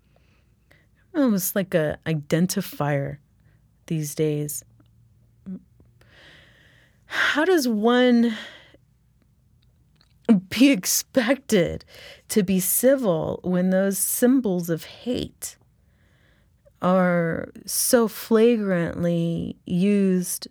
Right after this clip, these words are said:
to visually abuse and intimidate without even saying a word?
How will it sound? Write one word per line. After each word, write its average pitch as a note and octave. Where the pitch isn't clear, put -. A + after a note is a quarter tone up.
to F3+
visually F3+
abuse E3
and E3
intimidate F3
without E3+
even E3+
saying D#3
a D3+
word? D3+